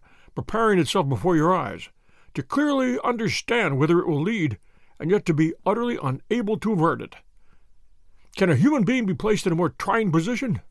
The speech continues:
"No, perhaps not." "Then you will sympathize with the client in whose interest I am acting."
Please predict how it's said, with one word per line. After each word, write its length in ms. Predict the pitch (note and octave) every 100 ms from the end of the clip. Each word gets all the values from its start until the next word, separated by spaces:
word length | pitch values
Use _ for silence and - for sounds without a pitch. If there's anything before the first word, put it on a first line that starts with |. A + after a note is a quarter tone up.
| - - - - - _ _ _ _ _ _ _ _ _ _ _ - _
"No, 320 | - G#2+ -
perhaps 400 | E3+ B2 G3+ E3
not." 300 | F#3 G#3+ - - _ _ _ _ - _ _ - _ _ _ _ _ _ -
"Then 140 | - E3+
you 120 | C4
will 120 | C#4
sympathize 520 | - C4 E3 D#3 D#3+
with 140 | C#3+ E3+
the 60 |
client 420 | - - A3 C3 D#3
in 60 |
whose 200 | D3+ D3+
interest 340 | - G#3+ F3+ F#3
I 120 | F3+
am 80 | G3
acting." 460 | F#3+ - - -